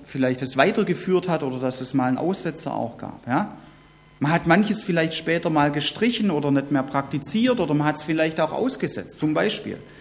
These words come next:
das Passafest. Das war seit der Richterzeit über König Saul, David bis hin zu König Josia nicht mehr gefeiert worden. Also über Jahre hinweg auch überhaupt nicht beachtet worden.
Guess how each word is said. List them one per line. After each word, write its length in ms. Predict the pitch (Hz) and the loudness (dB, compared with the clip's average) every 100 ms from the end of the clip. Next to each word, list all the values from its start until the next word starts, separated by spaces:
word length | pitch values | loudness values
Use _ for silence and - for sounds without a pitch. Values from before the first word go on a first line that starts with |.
| - - - | -18 -18 -10
das 160 | - 135 | -4 -2
Passafest. 720 | 180 202 214 175 120 92 - - - - - - - - - - - _ - _ _ _ - - | 0 2 2 2 -2 -6 -10 -14 -20 -20 -20 -20 -20 -20 -20 -20 -20 _ -20 _ _ _ -20 -14
Das 200 | - 127 | -4 0
war 380 | 135 165 220 - | 4 4 4 0
seit 340 | - 165 185 185 | 0 2 2 2
der 160 | 143 | 0
Richterzeit 960 | 151 220 - 226 - 202 220 285 - - - - - - - | 0 -2 -2 -2 0 0 0 -2 -4 -16 -18 -20 -20 -18 -2
über 300 | 180 214 202 | 0 4 2
König 360 | 175 160 147 | 2 2 2
Saul, 420 | - 151 165 214 214 | 2 2 4 2 2
David 560 | 147 151 190 214 208 | 2 2 0 -2 -2
bis 220 | 196 196 | -2 0
hin 220 | - 180 196 | 0 0 -2
zu 120 | 170 | -4
König 400 | - 165 156 147 | -2 -2 -2 -4
Josia 480 | 135 - 165 175 165 | -2 -2 0 0 2
nicht 280 | 160 165 | 0 -2
mehr 120 | 170 151 | -4 -2
gefeiert 520 | 151 - 185 196 151 | -2 -2 0 -2 -4
worden. 340 | 98 95 - - - - - - | -8 -8 -12 -14 -20 -20 -20 -2
Also 260 | 131 147 | 0 2
über 140 | 156 151 | 2 2
Jahre 420 | 143 170 233 226 | 2 4 4 4
hinweg 480 | 196 185 151 165 - | 2 2 2 0 -2
auch 340 | 160 156 - | -4 -4 -6
überhaupt 460 | 160 151 151 208 - | -6 -4 -2 -2 -2
nicht 160 | 190 170 | -4 -4
beachtet 560 | 143 196 - 226 - | -2 -2 -2 -4 -4
worden. 240 | 131 98 | -4 -6